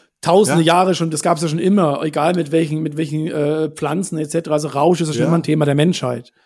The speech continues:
Speaker 2: Absolut.
Speaker 1: Wir berauschen uns gerne letztendlich, ob's jetzt vielleicht nicht mit Alkohol, aber mit der
Speaker 2: Aber
Speaker 1: Liebe.
Speaker 2: um, um
Speaker 1: Berausch
Speaker 2: zu
Speaker 1: von Liebe,
Speaker 2: diesem,
Speaker 1: ja.
Speaker 2: u-, aber ich glaube wirklich, um zu diesem,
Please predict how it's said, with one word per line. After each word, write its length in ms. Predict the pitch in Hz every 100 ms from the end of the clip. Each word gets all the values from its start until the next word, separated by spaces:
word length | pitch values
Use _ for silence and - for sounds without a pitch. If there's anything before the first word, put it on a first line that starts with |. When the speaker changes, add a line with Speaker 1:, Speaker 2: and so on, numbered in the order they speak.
| _
Speaker 2:
Absolut. 420 | 117 - 185 196
Speaker 1:
Wir 60 | 240
berauschen 440 | 139 160 190 -
uns 200 | 160 147 -
gerne 380 | 143 139 131 120
letztendlich, 560 | 139 - 143 139 131
ob's 140 | 143 -
jetzt 360 | 139 - - _
vielleicht 220 | 151 147
nicht 100 | 156
mit 100 | 143
Alkohol, 380 | 143 170 190 151
aber 260 | 135 143 127 - _ _ - -
mit 140 | 165
der 60 | 156
Speaker 2:
Aber 80 | 170
Speaker 1:
Liebe. 300 | 180 156 101 - -
Speaker 2:
um, 120 | - 170
um 60 |
Speaker 1:
Berausch 340 | 190 208 175 165
Speaker 2:
zu 60 |
Speaker 1:
von 100 | 196
Liebe, 240 | 151 170 -
Speaker 2:
diesem, 320 | 135 - 185
Speaker 1:
ja. 60 | - -
Speaker 2:
u-, 160 | 190 180
aber 140 | 143
ich 140 | 170
glaube 320 | - 147 180 180
wirklich, 240 | 180 165
um 280 | 180 180 214
zu 160 | 208
diesem, 520 | 185 180 170 170 165